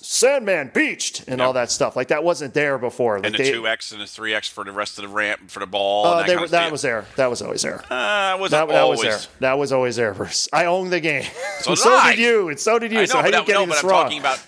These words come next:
Speaker 2: in the beginning. We got the game. It was one point two, if I remember, one point three.
Speaker 1: When we got the game, I remember it still had the two X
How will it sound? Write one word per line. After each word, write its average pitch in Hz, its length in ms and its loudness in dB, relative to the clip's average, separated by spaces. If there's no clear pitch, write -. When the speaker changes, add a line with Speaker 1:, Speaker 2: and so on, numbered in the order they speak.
Speaker 2:
in 139 140 -8
the 143 60 -6
beginning. 131 480 -4
We 202 180 -6
got 160 240 0
the 139 60 -6
game. 123 360 -4
It 120 160 -4
was 113 520 -4
one 127 240 -4
point 131 280 -6
two, 143 540 -4
if 147 160 -4
I 147 60 0
remember, 156 320 -4
one 135 240 -8
point 131 220 -6
three. - 180 -8
Speaker 1:
When 139 140 2
we 185 160 2
got 190 220 0
the 185 80 -2
game, 160 300 -2
I 147 80 2
remember 143 340 -2
it 120 80 -4
still 139 220 0
had 127 160 0
the 113 80 -8
two 151 280 0
X - 560 0